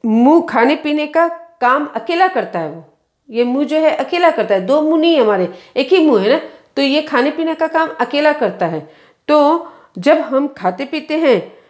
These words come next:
तो वो क्या है, पूरे शरीर, सारे अंग में क्या है, उसका पालन पोषण होता है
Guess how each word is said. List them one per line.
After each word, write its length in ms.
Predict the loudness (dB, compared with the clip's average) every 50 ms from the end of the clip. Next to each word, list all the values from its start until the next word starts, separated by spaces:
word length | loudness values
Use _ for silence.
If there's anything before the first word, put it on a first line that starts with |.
| _ _ _ -4
तो 80 | -2
वो 160 | 0 0 0
क्या 160 | 0 2 2 2
है, 180 | 2 0 -2
पूरे 160 | -2 -2 -2
शरीर, 440 | -2 2 0 2 2 2 0 0 0
सारे 340 | -2 0 0 2 4 4 2
अंग 320 | 2 2 2 2 2 2
में 120 | 0 -2 -2
क्या 160 | 0 0 2
है, 400 | 4 4 2 2 0 -4 -10 -18 _ _ _ _ _ _ _
उसका 300 | -18 -8 0 0 2 2 0 -4 -2 2
पालन 300 | 2 2 4 2 -2 -6
पोषण 360 | -6 -8 -10 -8 -6 -8 -6
होता 240 | -8 -8 -8 -8 -10
है 220 | -10 -10 -16 -20